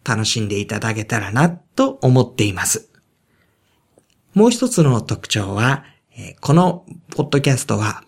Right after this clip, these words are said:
プロ野球を扱うポッドキャストだということです。二千十六年のシーズンが、えー、そろそろ始まろうとしています。この三月に入って今はオープン戦の時期になっています。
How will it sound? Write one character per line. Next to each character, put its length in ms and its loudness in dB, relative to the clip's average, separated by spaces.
プ 140 4
ロ 100 8
野 200 6
球 360 4
を 380 2
扱 420 -4
う 160 6
ポ 200 -4
ッ 60 -10
ド 100 2
キ 100 -2
ャ 140 -2
ス 180 -6
ト 140 0
だ 200 2
と 240 -2
い 120 2
う 40 -2
こ 120 -6
と 140 -6
で 60 -10
す。 300 -10
二 120 2
千 400 4
十 320 6
六 280 4
年 280 4
の 120 2
シ 260 4
ー 40 4
ズ 140 -4
ン 140 -6
が、 280 -4
え 100 -14
ー、 20 -8
そ 180 2
ろ 100 6
そ 140 2
ろ 100 4
始 320 -2
ま 140 2
ろ 120 4
う 80 -2
と 120 0
し 80 -2
て 100 -6
い 60 -2
ま 100 -6
す。 180 -12
こ 80 2
の 100 6
三 260 6
月 240 0
に 100 -6
入 180 -4
っ 80 -10
て 240 -6
今 220 4
は 200 -6
オ 180 4
ー 40 0
プ 160 0
ン 100 4
戦 260 4
の 160 4
時 180 0
期 100 2
に 160 2
な 100 0
っ 120 -4
て 100 -4
い 60 -2
ま 120 -6
す。 180 -8